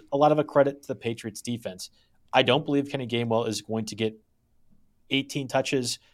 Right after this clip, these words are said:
most weeks. And I think if you want to be successful offensively, you need to get DeAndre Swift and possibly Rashad Penny more involved too. I'm more concerned, uh, that Gainwell got the fourteen touches this week without Swift and Penny.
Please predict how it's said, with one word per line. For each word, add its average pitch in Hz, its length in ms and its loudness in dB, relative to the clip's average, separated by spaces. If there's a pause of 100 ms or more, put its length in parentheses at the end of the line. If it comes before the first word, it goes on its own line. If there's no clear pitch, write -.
(140)
most 131 300 0
weeks. 147 260 -2
And 127 80 -4
I 127 40 -4
think 131 280 -4 (120)
if 165 220 0
you 156 140 0
want 160 240 0
to 160 80 -14
be 165 100 -8
successful 165 720 2 (260)
offensively, 151 800 4 (100)
you 143 160 -4
need 156 340 0
to 165 80 -4
get 123 200 2
DeAndre 117 300 0
Swift - 340 -6
and 139 140 0
possibly 165 400 0
Rashad 120 300 0
Penny 123 180 -2
more 110 200 -2
involved 107 340 -2
too. 107 260 -2 (420)
I'm 175 240 6
more 175 220 4
concerned, 131 640 -2 (120)
uh, 110 460 4 (140)
that 113 360 0 (140)
Gainwell 120 460 2
got 127 100 -4
the - 80 -10
fourteen 123 320 -8
touches 110 220 -8
this 120 180 -4
week 113 260 -6 (540)
without 131 320 6
Swift 131 240 -2
and 120 100 -8
Penny. 104 420 -2